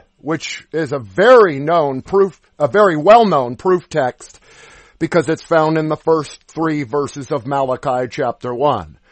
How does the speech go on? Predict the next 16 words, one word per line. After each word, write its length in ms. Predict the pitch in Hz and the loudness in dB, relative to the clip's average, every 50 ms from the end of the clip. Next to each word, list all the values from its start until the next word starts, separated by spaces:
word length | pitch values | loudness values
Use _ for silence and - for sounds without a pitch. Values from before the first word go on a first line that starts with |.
| _ _ _ _ - | _ _ _ _ -2
where 160 | 143 156 151 | 0 0 0
we 100 | 151 151 | 0 0
learn 280 | 147 156 156 156 147 | 0 2 0 2 2
that 180 | 151 156 151 147 | 0 0 0 2
Yahweh 540 | 175 202 226 247 226 190 202 190 175 143 - _ _ _ | 4 6 6 6 6 6 6 4 4 2 -2 _ _ _
hates 480 | - 180 233 240 220 - - - - 170 | 0 2 4 4 2 0 -6 -10 -8 -8
Esau, 560 | 190 196 175 - - 151 127 113 92 78 78 - _ _ _ _ _ _ _ _ _ - | -6 -6 -6 -6 -4 -2 -2 -2 -2 -4 -10 -16 _ _ _ _ _ _ _ _ _ -2
but 160 | 139 147 123 | -2 -2 0
loves 400 | 131 156 165 156 151 135 123 - | 0 2 4 4 4 2 -2 -8
Jacob 580 | - 139 147 143 135 - - 135 123 120 139 - - | -6 -4 -2 -2 -2 -2 -4 -4 -6 -6 -8 -12 -10
and 160 | 127 127 117 | -10 -10 -8
his 280 | 117 143 131 120 98 98 | -6 -8 -8 -8 -10 -12
descendants 560 | - 131 - - 131 120 113 117 120 120 - | -12 -12 -10 -8 -8 -8 -8 -8 -10 -10 -12
forever. 600 | - - 139 135 143 156 147 104 98 85 80 - _ _ _ _ _ _ _ _ _ _ _ _ _ _ _ _ - - _ _ _ _ _ _ - | -10 -6 -2 2 2 2 2 0 -2 -12 -14 -18 _ _ _ _ _ _ _ _ _ _ _ _ _ _ _ _ -20 -20 _ _ _ _ _ _ 0
I 120 | - 185 | 0 0
finally 800 | - - - 240 233 254 285 285 247 208 180 170 160 156 160 151 | 0 2 4 6 8 8 6 4 2 0 0 0 0 -2 -4 -8